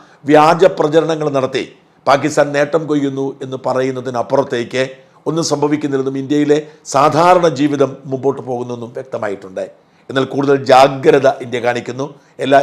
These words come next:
എയർപോർട്ടുകളിലും എല്ലാവരും തയ്യാറായിരിക്കണം, ഇത് സമ്പൂർണ്ണ യുദ്ധത്തിലേക്കുള്ള നീക്കമാണ് എന്ന് ഇന്ത്യ ഔദ്യോഗികമായി തന്നെ പറഞ്ഞിട്ടുണ്ട്. പാകിസ്ഥാനെ പാഠം പഠിപ്പിച്ച്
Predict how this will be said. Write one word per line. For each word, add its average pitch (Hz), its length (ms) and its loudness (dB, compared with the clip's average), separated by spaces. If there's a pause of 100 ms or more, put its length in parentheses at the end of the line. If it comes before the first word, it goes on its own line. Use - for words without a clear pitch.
എയർപോർട്ടുകളിലും 127 680 -4 (440)
എല്ലാവരും 170 460 6 (160)
തയ്യാറായിരിക്കണം, 143 840 4
ഇത് 127 180 -10
സമ്പൂർണ്ണ 143 400 -4
യുദ്ധത്തിലേക്കുള്ള 135 680 -2 (440)
നീക്കമാണ് 156 540 2 (160)
എന്ന് 123 160 -6 (160)
ഇന്ത്യ 123 240 0
ഔദ്യോഗികമായി 127 640 -2
തന്നെ 117 200 -8
പറഞ്ഞിട്ടുണ്ട്. 127 520 -4 (520)
പാകിസ്ഥാനെ 131 540 2 (240)
പാഠം 135 400 0
പഠിപ്പിച്ച് 123 520 -2